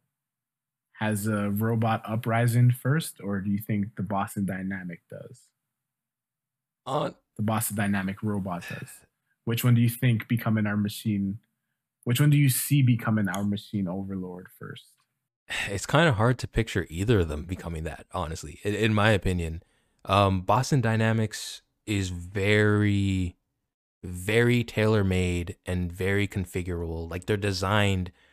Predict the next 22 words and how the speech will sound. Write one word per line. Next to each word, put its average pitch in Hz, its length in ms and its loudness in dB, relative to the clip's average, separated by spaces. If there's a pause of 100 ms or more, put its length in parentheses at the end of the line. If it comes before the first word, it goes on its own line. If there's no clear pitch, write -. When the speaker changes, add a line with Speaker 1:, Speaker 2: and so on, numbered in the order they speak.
(220)
Speaker 2:
for 95 720 0
someone 101 420 0
to 101 180 -6
program 98 640 -2
specific 107 560 -6
tasks - 440 -6
for - 180 -6
what 90 240 -8
they 92 80 -4
want 87 320 -8
their, 82 340 -10 (380)
their 92 140 0
machines 90 420 -4
to 87 100 -8
do. 85 360 -6 (440)
To 104 100 2
me, 117 240 6
I, 107 180 4 (100)
I 107 160 6
see 117 180 -2
Boston 98 380 0
Dynamics 90 720 -2